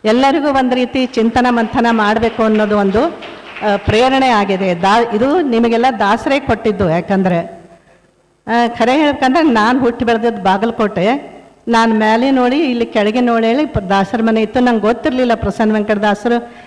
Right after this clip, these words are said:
ಯಾರು ಅಂತಾನೆ ಗೊತ್ತಿರ್ಲಿಲ್ಲ. ಆಮೇಲೆ ಮದುವೆ ಆದ್ಮೇಲೆ ಪ್ರಸನ್ನ ವೆಂಕಟದಾಸರ ಮಂಥನಕ್ಕೆ ಸೊಸೆ ಆದ್ರೂ ಕೂಡ,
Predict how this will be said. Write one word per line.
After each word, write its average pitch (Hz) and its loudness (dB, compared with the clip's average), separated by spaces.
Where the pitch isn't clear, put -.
ಯಾರು 190 2
ಅಂತಾನೆ 226 0
ಗೊತ್ತಿರ್ಲಿಲ್ಲ. 202 -2
ಆಮೇಲೆ 247 2
ಮದುವೆ 233 0
ಆದ್ಮೇಲೆ 240 0
ಪ್ರಸನ್ನ 226 -2
ವೆಂಕಟದಾಸರ 220 0
ಮಂಥನಕ್ಕೆ 208 0
ಸೊಸೆ 185 0
ಆದ್ರೂ 226 2
ಕೂಡ, 214 -2